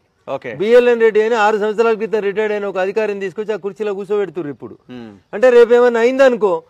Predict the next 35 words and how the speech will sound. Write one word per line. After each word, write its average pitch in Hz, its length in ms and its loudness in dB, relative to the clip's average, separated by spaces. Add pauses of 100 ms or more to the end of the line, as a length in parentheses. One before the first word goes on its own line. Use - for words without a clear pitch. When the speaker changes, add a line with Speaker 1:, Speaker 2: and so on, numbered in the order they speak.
(220)
Speaker 2:
రిటైర్డ్ 240 340 2
అయినటువంటి 226 400 0
ఆఫీసర్ 202 420 -4
సంతకం 202 340 -8
పెట్టిండు, 208 320 -6
పోతే 220 320 -2
ఆయన 214 160 -4
జైలుకి 202 280 -2
పోతాడు, 208 300 -4
ఉంటే 208 300 -6
ఆయన 196 200 -4
పోతాడు, 190 320 -8
మాకేంది? 202 580 -6 (320)
Speaker 1:
Hmm. 113 120 -12
Speaker 2:
మేము 226 160 0
మంచిగా 220 360 -4
గడ్డకు 208 160 -2
పడ్డమా 208 360 -4
లేదా 208 260 -4
అనేది 220 180 -6
వీళ్ళ 233 240 -4
ఆలోచన. 202 420 -4 (640)
నేను 180 160 -6
అడుగుతుంది 233 440 -4
కరప్షన్కు 214 560 -4
వ్యతిరేకంగా 202 460 -6
మాట్లాడుతున్నా. 175 720 -10 (320)
తెలంగాణ 226 440 -2
ప్రజల 202 320 -2
సొమ్మును 202 340 -8
కొల్లగొట్టేటోడు 196 680 -4
ఎవడైనా 190 340 -6
నేను 220 180 -4
గిట్లే 180 220 -8
మాట్లాడతా. 165 560 -6